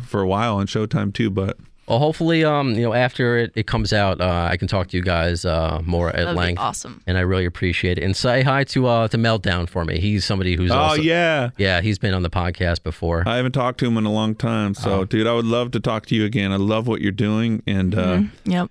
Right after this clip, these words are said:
Speaker 1: yeah, I gotta, I gotta check out your show.
Speaker 2: Well, I appreciate that. Anytime.
Speaker 1: Right on, brother.
Speaker 2: How cool is that? Brian Head Welsh and his daughter, Janaea. And a quick story. Uh, this is when I was waiting to, to go into the studio,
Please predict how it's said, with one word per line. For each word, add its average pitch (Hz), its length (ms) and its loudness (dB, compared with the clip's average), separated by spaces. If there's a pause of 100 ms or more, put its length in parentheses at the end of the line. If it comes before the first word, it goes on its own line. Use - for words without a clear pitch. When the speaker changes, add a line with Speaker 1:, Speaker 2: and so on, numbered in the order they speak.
(140)
Speaker 1:
yeah, 98 160 0
I 98 60 0
gotta, 101 300 0
I 98 60 -2
gotta 101 180 -2
check 98 220 -2
out 87 80 0
your 87 100 0
show. 95 380 -2 (400)
Speaker 2:
Well, 120 280 0
I - 80 -6
appreciate 101 520 0
that. 87 180 -2
Anytime. 90 480 -2 (480)
Speaker 1:
Right 101 180 0
on, 113 220 -2
brother. 110 340 0 (580)
Speaker 2:
How 139 120 0
cool 143 260 0
is 107 100 -4
that? 113 320 -2
Brian 104 280 -6
Head 101 180 -6
Welsh 104 500 -6 (460)
and 104 100 -10
his 92 180 -8
daughter, 87 460 -6 (100)
Janaea. 87 720 -10
And 107 220 -6
a 117 200 -8
quick 208 300 -4 (120)
story. 180 680 -2 (340)
Uh, 107 200 -4
this 117 240 -4
is 131 100 -4
when 127 140 0
I 120 80 0
was 113 160 -4
waiting 120 440 -2
to, 98 300 -6
to 107 120 -14
go 107 180 -4
into 104 140 -8
the 98 100 -16
studio, 107 600 -4